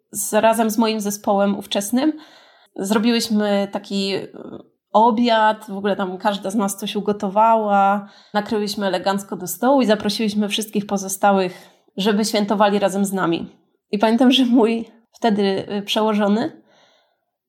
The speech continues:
podszedł do mnie i powiedział mi, że pamiętaj, że to nie jest tylko twoja zasługa i twojego zespołu, bo gdyby nie tam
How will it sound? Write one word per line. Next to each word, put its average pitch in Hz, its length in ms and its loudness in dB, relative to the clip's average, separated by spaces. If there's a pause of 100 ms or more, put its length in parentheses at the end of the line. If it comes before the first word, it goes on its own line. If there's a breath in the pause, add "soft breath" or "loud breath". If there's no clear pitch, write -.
(180)
podszedł 247 400 2
do 226 160 2
mnie 240 240 -2
i 214 100 -4
powiedział 226 500 -4
mi, 226 180 -4
że 220 140 -2
pamiętaj, 262 440 2
że 226 120 -8
to 277 100 -6
nie 381 100 0
jest - 180 0
tylko 202 240 -2
twoja 185 320 0
zasługa 185 500 0
i 170 60 -2
twojego 180 280 -6
zespołu, 196 460 0
bo 220 120 -2
gdyby 208 320 -2
nie 208 160 0
tam 190 520 -2